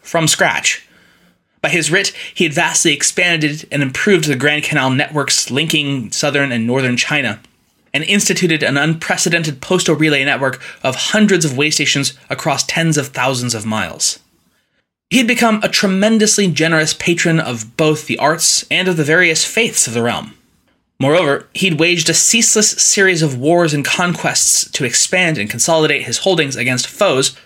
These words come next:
both foreign and even the all too familiar. And that's all great, but it all costs money.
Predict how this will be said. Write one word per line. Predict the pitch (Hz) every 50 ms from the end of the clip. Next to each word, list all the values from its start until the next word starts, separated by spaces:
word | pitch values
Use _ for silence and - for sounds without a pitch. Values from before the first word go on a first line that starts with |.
| _ _ _
both | - 151 208 233 226
foreign | - 240 220 208 196 190 196 202 190 196 -
and | - 147 175 196 185 185 180 175 - - - -
even | - 147 175 180 185
the | 160 156 143 - -
all | 147 165 170 175 170
too | - - - 180
familiar. | 170 - 165 147 151 160 151 117 90 - - - - _ _ _ _ _ _ _ _ _ _ _ _ _ _ -
And | 156 208
that's | 269 294 -
all | 240 240 214
great, | 156 160 208 233 - - - - _ _ _ _ _ _ _ _ _ _ _ _ _ _
but | - 147 143 - - -
it | 143 147
all | 165 170 160 160
costs | 160 - 170 156 139 - - - - - - - - - _ - -
money. | - 139 180 - - - -